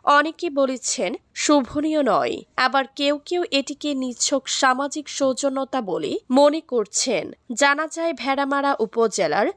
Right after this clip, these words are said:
ধানের শীষের হয়ে প্রচারণা করছেন বিএনপির প্রার্থী রাগিব রফ চৌধুরী। উপজেলা পরিষদের সাবেক চেয়ারম্যান ও আওয়ামী লীগের সহসভাপতি আব্দুর রাজ্জাকের কবর জিয়ারত করেন।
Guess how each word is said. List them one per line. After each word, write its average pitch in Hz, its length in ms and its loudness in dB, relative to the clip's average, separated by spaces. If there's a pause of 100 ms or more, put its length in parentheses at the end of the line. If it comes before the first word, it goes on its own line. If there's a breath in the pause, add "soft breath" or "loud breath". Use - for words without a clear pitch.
(260)
ধানের 285 380 0
শীষের 330 420 -6
হয়ে 311 300 -4
প্রচারণা 254 560 -2
করছেন 220 440 -4
বিএনপির 214 580 -4
প্রার্থী 202 640 -4 (300)
রাগিব 269 480 2 (100)
রফ 208 400 -2
চৌধুরী। 208 680 0 (320)
উপজেলা 359 580 4
পরিষদের 320 560 0
সাবেক 277 540 2
চেয়ারম্যান 262 480 0 (100)
ও 214 240 4 (100)
আওয়ামী 285 380 4
লীগের 330 280 -4
সহসভাপতি 254 1160 0 (240)
আব্দুর 269 540 2
রাজ্জাকের 262 680 2
কবর 226 380 4
জিয়ারত 247 480 2
করেন। 147 400 2